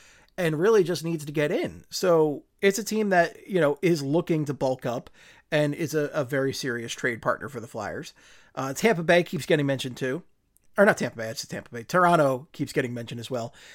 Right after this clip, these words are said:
And Toronto needs all the defensive help they can get. You know, really, you could talk about Sealer and Walker for the same teams. Teams that need grit, teams that need smart defensemen, you know.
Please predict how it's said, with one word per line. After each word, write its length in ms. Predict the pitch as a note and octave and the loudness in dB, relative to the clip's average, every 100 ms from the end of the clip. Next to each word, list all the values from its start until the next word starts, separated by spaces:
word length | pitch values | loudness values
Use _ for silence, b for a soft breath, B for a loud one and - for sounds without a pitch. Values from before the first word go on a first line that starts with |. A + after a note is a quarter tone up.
| B B B | B B B
And 340 | A3 G#3+ G3 F3 | 4 6 2 0
Toronto 400 | G3+ G#3+ B3 B3+ | 6 8 8 6
needs 220 | A3 G3 | 2 2
all 140 | G3+ | 2
the 80 | F3+ | 2
defensive 400 | D#3 E3+ D3 D3+ | -2 -4 -4 -2
help 280 | D3+ D3 - - _ _ _ | 0 0 -4 -20 _ _ _
they 200 | D3+ F3 | 0 0
can 160 | D3 C#3+ | 0 -2
get. 300 | D3 G#2+ - | -2 -2 -4
You 100 | - | -4
know, 100 | C#3+ | -2
really, 300 | C3+ F3 G3+ | 2 6 6
you 80 | F#3+ | 6
could 140 | D#3+ D#3+ | 0 -2
talk 180 | D#3+ | 0
about 180 | D3+ C#3 | 0 -2
Sealer 460 | - D#3+ D3+ D3 C#3+ - | -2 -2 0 0 0 -2
and 240 | D#3+ D3 | -2 2
Walker 560 | C#3 D3 - C3 B2 b b b | 2 2 0 -4 -4 b b b
for 180 | F#3+ F3+ | 6 6
the 80 | |
same 300 | C#3+ F#3 D#3+ | 6 2 0
teams. 440 | C3+ E3 A#2+ F#2 - | -2 -8 -10 -10 -10
Teams 280 | - D#3+ C#3 | -4 -2 -2
that 160 | D#3 | -4
need 180 | E3+ C#3 | -4 -4
grit, 380 | - F#3 F#3 B B B | 2 4 4 B B B
teams 340 | - E3+ D#3 C3 | -4 -2 0 -2
that 180 | D3 | -6
need 540 | D#3 C#3 C3+ B2+ B2+ A#2 - _ - _ | -4 -4 -2 -4 -4 -8 -16 _ -20 _
smart 500 | - - E3+ D#3+ C#3+ | -6 2 4 4 2
defensemen, 840 | D#3+ - F3+ D#3 E3+ E3 D#3+ D#3 - | -2 2 2 2 -2 0 0 -4 -6
you 140 | D#3+ | -4
know. 360 | D3+ C#3 C3+ | 0 0 -2